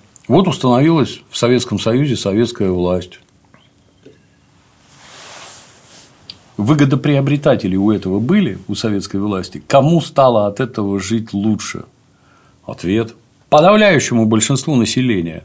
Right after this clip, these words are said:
стало жить лучше, без базара. Небывалые социальные достижения, равные права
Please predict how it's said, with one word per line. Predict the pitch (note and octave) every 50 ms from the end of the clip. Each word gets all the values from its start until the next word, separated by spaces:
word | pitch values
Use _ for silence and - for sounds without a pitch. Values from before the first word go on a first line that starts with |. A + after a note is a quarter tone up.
| - -
стало | - - - - D#3 F3 E3+ D3 A2
жить | F#2 F2 B2+ C#3+ C#3 -
лучше, | F#2+ F#2 F#2+ G2+ G#2 G2 - - - F2 E2+ - -
без | G2+ G2+ A2+ A2 A2
базара. | A2 A#2 C3 C3 B2+ C3 B2 G#2 F#2 F2 D2+ - - - - - - - - - - - - - - - _ _ _ _ _ _ _ _ _ _ _ _ _ _ _ _ _ _ _ _ _ _ _ _ _ -
Небывалые | A2 A#2 C#3 E3+ F#3+ F#3 D#3+ F3 G3 F#3 F3 F#3 F3+ E3 D3 C#3 B2+ A#2 A2
социальные | G#2+ - - G#2 - - B2+ A#2 G#2+ G2+ G2 G2 F#2+ F#2
достижения, | F#2 G2 - - - A2 G2 F#2+ G2 F#2+ F2+ E2+ E2 E2 F2
равные | G2+ C3+ D#3 E3 D3+ D3+ D3 C3+ A2+
права | - B2 B2+ A2+ G#2 F#2 F#2 G#2 G#2+ F#2+ D2+